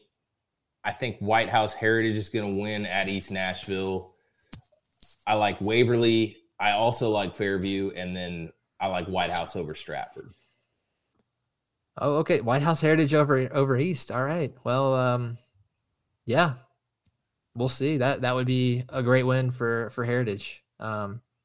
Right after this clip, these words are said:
Speaker 2: and would kinda blow up everything I said about Class three A earlier in the show. So we'll s-, we'll come back to that one next week. How about that?
Speaker 1: Yeah.
Speaker 2: And then Class four A, what do, what do you think about that bracket?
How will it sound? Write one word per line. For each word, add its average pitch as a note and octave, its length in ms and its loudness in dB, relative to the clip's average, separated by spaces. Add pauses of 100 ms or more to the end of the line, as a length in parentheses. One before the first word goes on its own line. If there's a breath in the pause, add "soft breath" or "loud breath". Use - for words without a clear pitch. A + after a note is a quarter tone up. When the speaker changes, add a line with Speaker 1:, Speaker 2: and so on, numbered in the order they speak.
(300)
Speaker 2:
and B2 140 0
would A2+ 180 -2
kinda B2 160 0
blow B2 220 2
up B2 160 2
everything A#2+ 280 0
I A#2 100 -2
said C3+ 200 0
about A2+ 380 -4
Class B2 260 0
three C#3 280 2
A A#2 40 4
earlier C3+ 220 4
in G#2+ 100 -2
the G#2 60 -6
show. G2+ 260 -4
So G#2 240 -4
we'll A#2+ 140 -2
s-, - 160 -6 (500 soft breath)
we'll D#3+ 80 2
come F#3 160 4
back F3+ 200 2
to C#3 80 4
that G#2+ 140 0
one G#2+ 140 -6
next A2 240 -6
week. G2 220 -4
How B2 60 -4
about B2+ 160 -4
that? F#2+ 260 -2 (920)
Speaker 1:
Yeah. B2+ 280 2 (1600)
Speaker 2:
And B2+ 220 0
then B2 480 0
Class D3+ 380 4
four D3 240 4
A, A#2 80 4
what C3+ 160 2
do, - 80 -6
what D3+ 80 2
do C3+ 40 2
you C3 60 -2
think C#3 100 0
about A#2+ 200 2
that A2 160 0
bracket? G2+ 360 -2